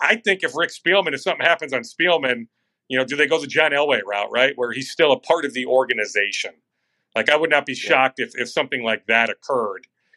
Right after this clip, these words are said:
Speaker 1: 'Cause I do think you can make the case, if you're gonna fire Zimmer, Zimmer and Spielman are, are attached at the hip in many ways, but I don't think they're gonna outright, like, tell Rick to hit the road. Uh, I think there's too tight of a relationship there with the Wilfs going back to oh six,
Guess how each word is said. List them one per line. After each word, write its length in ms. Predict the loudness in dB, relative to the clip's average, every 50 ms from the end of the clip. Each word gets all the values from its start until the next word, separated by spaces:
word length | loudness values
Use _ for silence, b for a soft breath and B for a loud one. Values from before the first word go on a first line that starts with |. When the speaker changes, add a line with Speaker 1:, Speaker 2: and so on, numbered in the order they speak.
| _ 0
Speaker 1:
'Cause 100 | 2 4
I 80 | 4
do 160 | 2 0 -2 -2
think 180 | -2 -2 -2
you 80 | -2 -4
can 120 | -2 0
make 160 | 0 -2 -2
the 80 | -6 -4
case, 280 | 0 0 0 0 0 -4
if 80 | -10
you're 80 | -4 -2
gonna 160 | -2 -2 0
fire 300 | 2 2 2 2 2 0
Zimmer, 480 | -2 -2 -2 0 0 0 0 -2 -4 _ _ _ _ _ _ -20
Zimmer 320 | -6 -2 -2 0 0 2 0
and 160 | 0 0 -2
Spielman 560 | -8 -16 -10 -6 -2 0 0 0 0 -2 -2
are, 320 | 0 0 0 -2 -4 -6 b b b b b b b b
are 100 | 0 0
attached 440 | 0 0 0 -2 -2 -2 -4 -10 -10
at 60 | _
the 100 | -4 0
hip 160 | 2 0 0 0
in 80 | -4 -4
many 220 | -4 -4 -4 -2
ways, 480 | -2 0 0 2 2 0 -2 -4 -10 -20 _ _ _ _ _ _ _ _ -2
but 100 | 2 4
I 100 | 4 4
don't 200 | 2 0 -2 -2
think 180 | -4 -4 -4
they're 100 | -4 -4
gonna 200 | -2 -2 -2 -2 0
outright, 460 | 2 0 0 0 0 0 0 0 -2 -2
like, 220 | -4 -4 -4 -2
tell 260 | 0 0 2 2 2 0
Rick 260 | 0 0 0 -2 _
to 80 | -4 -2
hit 160 | -2 -4 -2
the 100 | -6 -10
road. 300 | -8 -6 -6 -6 -8 -8 -14 _ _ _ _ _ _ _ _ _ _ -4
Uh, 60 | 0 0
I 200 | 2 2 2 0
think 180 | 0 -4 -2
there's 220 | -2 -2 -4 -4 -4
too 160 | -6 -6 -2
tight 220 | 2 2 2 4
of 80 | 4 2
a 40 | 2
relationship 720 | 4 4 4 6 4 2 2 -2 -8 -4 -4 -4 -4 0
there 160 | 0 2 4 4
with 100 | 2 0
the 80 | -2
Wilfs 480 | 2 4 4 4 4 2 0 -4 -6 -2
going 220 | 0 0 0 2
back 220 | 2 2 2 2 0
to 80 | -2
oh 120 | -4 -4 -4
six, 640 | -8 -4 0 0 0 0 -2 -4 -12 -16 -16 -18